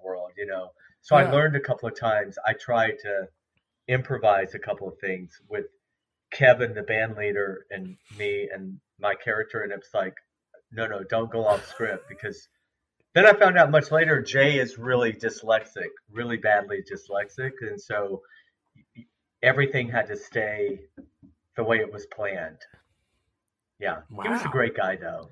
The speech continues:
Speaker 1: It was, it was a
Speaker 2: No,
Speaker 1: great
Speaker 2: he was.
Speaker 1: experience.
Speaker 2: Yeah, no, that's pretty fascinating. That's how good it seemed, because as a watcher of many years, not, you wouldn't even think that.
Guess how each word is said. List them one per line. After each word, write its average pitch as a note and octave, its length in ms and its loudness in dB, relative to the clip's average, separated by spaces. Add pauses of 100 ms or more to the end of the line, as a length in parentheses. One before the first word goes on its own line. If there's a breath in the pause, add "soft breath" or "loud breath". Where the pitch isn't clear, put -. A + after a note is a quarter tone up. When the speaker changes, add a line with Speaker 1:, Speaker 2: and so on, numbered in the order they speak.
Speaker 1:
It D#3 80 -8
was, E3 160 -8
it E3+ 100 -6
was F#3+ 160 -8
a E3+ 40 2
Speaker 2:
No, C4 100 8
Speaker 1:
great B3 120 10
Speaker 2:
he F3+ 40 6
was. G#3+ 300 6
Speaker 1:
experience. G2 180 0
Speaker 2:
Yeah, G#3+ 140 -2
no, F#3 180 -2
that's F#3 200 0
pretty A#3 180 -8
fascinating. D3+ 600 -2
That's E3 220 -2
how G#3+ 80 6
good D#3+ 340 0
it F#3+ 160 -4
seemed, A3+ 460 -4
because F#3 480 -4 (460 soft breath)
as F3 240 4
a E3+ 80 2
watcher D#3+ 480 4
of C#3+ 160 -2
many E3+ 240 4
years, E3+ 480 0
not, F3 260 0 (460)
you G#3 240 -2
wouldn't C#4 220 -2
even B3 200 -6
think C4 400 -6
that. - 320 -12